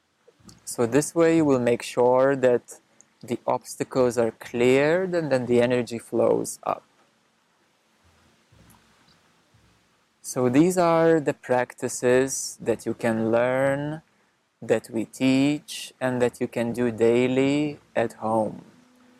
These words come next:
And of course, the safest way, the best way is with the assistance of a teacher,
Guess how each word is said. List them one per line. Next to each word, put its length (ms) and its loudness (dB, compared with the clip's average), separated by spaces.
And 140 -2
of 220 -10
course, 420 0
the 140 0
safest 680 0
way, 360 2
the 160 2
best 460 -2
way 400 4
is 300 -4
with 140 -4
the 80 2
assistance 640 -6
of 140 -6
a 80 -6
teacher, 800 -2